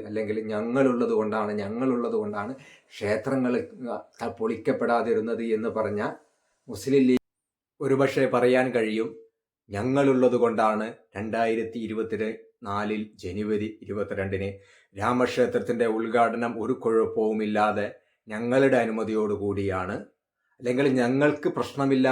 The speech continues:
എന്ന് പറഞ്ഞതുകൊണ്ടാണ് ഇവിടെയുണ്ടായിരുന്ന പൊതുസമൂഹത്തിലെ സെക്യുലറിസ്റ്റ് മുഖങ്ങള് ആ രാമക്ഷേത്രത്തിന്റെ ഉദ്ഘാടനത്തിന് യാതൊരു തടസ്സവുമില്ലാതെ, യാതൊരു തടസ്സവാദങ്ങളും പങ്ക് പറയാതെ,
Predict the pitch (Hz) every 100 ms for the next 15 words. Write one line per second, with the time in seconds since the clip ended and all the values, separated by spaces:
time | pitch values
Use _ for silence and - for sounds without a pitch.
0 | 131 123 123 120 113 113 120 117 113 107
1 | 104 101 104 98 104 113 113 101 98 101
2 | 95 95 92 120 147 - _ _ - 107
3 | 127 139 117 120 110 117 - 113 135 -
4 | _ _ _ _ _ _ _ _ _ _
5 | _ - 113 - 151 143 127 123 - 135
6 | - _ 117 107 127 135 139 131 143 -
7 | _ _ _ 110 127 - 117 113 127 -
8 | 123 127 107 120 117 101 104 107 113 113
9 | 110 104 107 107 104 110 113 117 113 98
10 | 98 101 123 110 107 104 101 98 101 104
11 | 104 104 98 95 101 107 107 101 98 98
12 | 101 95 98 90 - _ _ _ 101 104
13 | 107 107 104